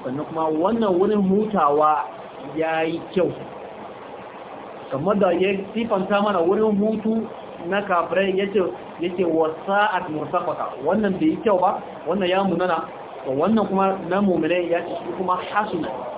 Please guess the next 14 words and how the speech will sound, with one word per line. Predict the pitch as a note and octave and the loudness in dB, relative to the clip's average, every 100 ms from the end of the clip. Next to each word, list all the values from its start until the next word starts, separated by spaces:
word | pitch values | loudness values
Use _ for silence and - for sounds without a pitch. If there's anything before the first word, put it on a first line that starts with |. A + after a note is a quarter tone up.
| - | -8
shi | D3+ | -6
kuma | E3 F3+ F3+ F3 | -6 -2 0 2
ya | F3+ F3+ | 2 2
yi | F3+ F3+ | 0 0
kyau. | G#3 F3 - - - - - - - - F3 - - - | 2 2 -2 -10 -12 -12 -14 -14 -14 -10 -8 -8 -10 -2
Ko | F#3+ | 2
ba | G3 F#3 | 4 4
haka | D#3 | 2
bane? | C#3 G#2+ - - E3+ E3+ - - - | -2 -4 -8 -8 -8 -10 -10 -14 -2
Saboda | A3 A3+ G3+ | 2 4 4
haka | G3+ F#3+ F3+ C#3 C#3+ | 4 2 0 -4 0
zabi | F#3+ G#3+ G3 | 2 2 2
ya | F3 F3+ | 2 2
zamanto | F#3 F#3 F3+ F#3 F3+ | 2 0 0 2 2